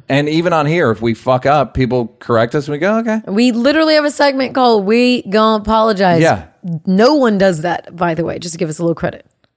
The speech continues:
Speaker 1: By the
Speaker 2: Just to
Speaker 1: way,
Speaker 2: give
Speaker 1: we're
Speaker 2: us
Speaker 1: amazing. Can we tell you about apologies?
Speaker 2: credit. Um, no, but no one wants to admit shit.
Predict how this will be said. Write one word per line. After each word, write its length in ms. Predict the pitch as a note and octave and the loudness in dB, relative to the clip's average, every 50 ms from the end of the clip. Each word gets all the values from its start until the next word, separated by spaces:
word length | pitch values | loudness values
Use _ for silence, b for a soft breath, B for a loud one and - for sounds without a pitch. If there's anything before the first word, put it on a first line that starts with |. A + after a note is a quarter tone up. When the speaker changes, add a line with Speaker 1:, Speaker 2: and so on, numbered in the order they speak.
| _ - - - | _ -14 -6 -4
Speaker 1:
By 120 | - - | -2 -2
the 100 | D3+ - | -2 -4
Speaker 2:
Just 80 | - - | -6 -8
to 60 | - C#4 | -8 -10
Speaker 1:
way, 60 | C4 - | -8 -6
Speaker 2:
give 200 | - A#3+ A#3+ - - - | -6 -6 -6 -6 -10 -8
Speaker 1:
we're 180 | - C3+ B2+ B2 | -4 -2 0 0
Speaker 2:
us 20 | A2+ | 0
Speaker 1:
amazing. 320 | A2 F#2 D2+ D2+ - - | 0 -2 -4 -6 -8 -12
Can 140 | - - D3 | -8 -6 -4
we 80 | E3 F#3+ | -4 -4
tell 260 | F#3 - F3+ E3 D#3+ | -4 -2 0 0 0
you 240 | D#3+ D#3+ D#3 D#3 D3 | 0 0 -2 -2 -2
about 260 | G#2 A#2+ C3 C3 A#2+ | 0 0 0 0 0
apologies? 540 | A2+ A2+ A#2+ A2+ G#2+ A2 A2+ A2+ A2+ A#2+ B2 | 0 0 0 0 0 0 0 -2 -2 -2 0
Speaker 2:
credit. 560 | - G#3 G2 G3 - _ - - F3+ E3+ E3 - - - D3+ - F#3 - - - - - G3+ - - B B B B - | 0 0 0 -2 -4 _ -4 -4 -2 -4 -4 -8 -14 -14 -8 -8 -8 -8 -10 -12 -4 -4 -4 -4 -4 B B B B -2
Um, 320 | - A3+ A3+ G#3+ G#3+ G#3+ - | 0 2 2 2 0 -2 -2
no, 280 | - C#4 F#4 F#4+ E4 | -2 2 2 2 4
but 200 | A#3+ B3+ B3+ - | 2 2 0 0
no 200 | G3 G#3+ B3 C4+ | -2 -2 -2 0
one 300 | D4 D#4+ E4 F4 E4 B3+ - _ | 0 0 0 0 -2 -4 -6 _
wants 500 | - F#3+ F3 F#3+ G#3+ A#3 B3+ B3 - - - | -8 -6 -4 -2 -2 -2 -2 -4 -6 -12 -6
to 120 | - B3+ A#3+ A3 - | -2 -2 -2 0 0
admit 340 | G3+ G3 E3+ F#3 G#3+ C4 C4 | -2 -4 -4 -4 -8 -8 -8
shit. 260 | - - - - - | -10 -16 -16 -18 -18